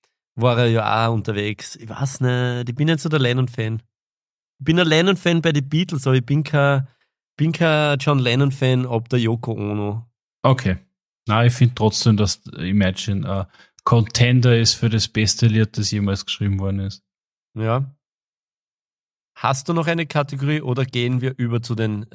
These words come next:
Speaker 1: Demokraten, die diese
Speaker 2: Ich
Speaker 1: Woche
Speaker 2: glaub, die, äh,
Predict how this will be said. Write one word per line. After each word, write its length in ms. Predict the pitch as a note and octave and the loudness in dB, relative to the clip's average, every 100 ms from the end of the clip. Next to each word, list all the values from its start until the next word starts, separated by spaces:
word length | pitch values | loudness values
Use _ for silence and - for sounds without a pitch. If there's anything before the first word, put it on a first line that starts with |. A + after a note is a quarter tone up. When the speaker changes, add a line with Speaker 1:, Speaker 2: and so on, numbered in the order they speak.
| - A#2 | -10 -6
Speaker 1:
Demokraten, 800 | G#2+ G2 G2 F#2 F#2 - F2+ G2 _ _ _ - | -4 -4 -2 -2 -2 -8 -12 -14 _ _ _ -8
die 80 | G#2+ | -6
diese 260 | G#2+ F#2+ | -6 2
Speaker 2:
Ich 80 | B2 | 2
Speaker 1:
Woche 60 | G3 | 4
Speaker 2:
glaub, 240 | A2+ A2+ F#2+ F#2 - _ - | 4 4 0 -10 -20 _ -2
die, 600 | A#2 G#2+ G#2 G#2 G2+ G2+ | 2 4 4 0 0 -2
äh, 600 | F#2+ F#2 G2+ F#2+ F#2+ F#2+ | -4 -6 -6 -8 -8 -8